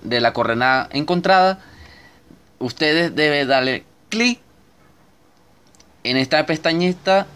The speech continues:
donde estoy señalando para poder insertar ese valor, ¿sí? Una,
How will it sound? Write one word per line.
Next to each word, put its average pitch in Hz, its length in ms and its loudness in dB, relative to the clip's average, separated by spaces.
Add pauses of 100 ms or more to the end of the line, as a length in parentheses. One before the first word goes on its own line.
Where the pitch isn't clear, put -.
(140)
donde 120 240 0
estoy 147 560 0
señalando 190 640 0 (840)
para 185 240 4
poder 220 400 0 (180)
insertar 156 600 2
ese 139 220 -6
valor, 120 300 0 (320)
¿sí? 202 280 -4 (480)
Una, 170 460 0